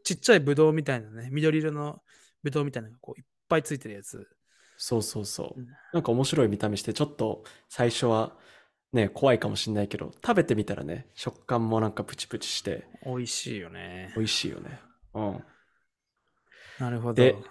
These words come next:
Speaker 2: ナンバーワン。ナンバーワンはちょっと木村と若干被るんだけど、タコワサ。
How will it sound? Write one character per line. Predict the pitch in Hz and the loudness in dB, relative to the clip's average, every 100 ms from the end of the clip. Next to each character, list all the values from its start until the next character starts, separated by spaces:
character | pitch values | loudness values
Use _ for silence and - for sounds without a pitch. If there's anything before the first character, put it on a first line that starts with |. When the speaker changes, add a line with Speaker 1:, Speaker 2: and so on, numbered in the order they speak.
| - - - - _ _ - | -20 -20 -20 -20 _ _ 0
Speaker 2:
ナ | 117 | 2
ン | 113 | 6
バ | 113 107 | 6 6
ー | |
ワ | 104 | 4
ン。 | 101 - _ _ _ _ 113 | -2 -8 _ _ _ _ -2
ナ | 113 | -2
ン | 117 | 2
バ | 120 120 | 4 4
ー | |
ワ | 123 | 4
ン | 104 | 2
は | 101 104 | 0 0
ち | - | -4
ょ | |
っ | - | -6
と | 107 | -8
木 | - | 0
村 | 113 110 | 2 2
と | 117 110 - _ _ _ _ - | 2 0 -2 _ _ _ _ -2
若 | 110 - 135 117 | -2 0 2 2
干 | - 120 | 4 4
被 | |
る | 120 | 6
ん | 98 | 4
だ | 98 | 2
け | 107 | 2
ど、 | 107 - - _ | 2 0 -8 _
タ | - - | -10 -6
コ | 117 107 | -2 -2
ワ | 104 | -2
サ。 | - - - | -4 -8 -14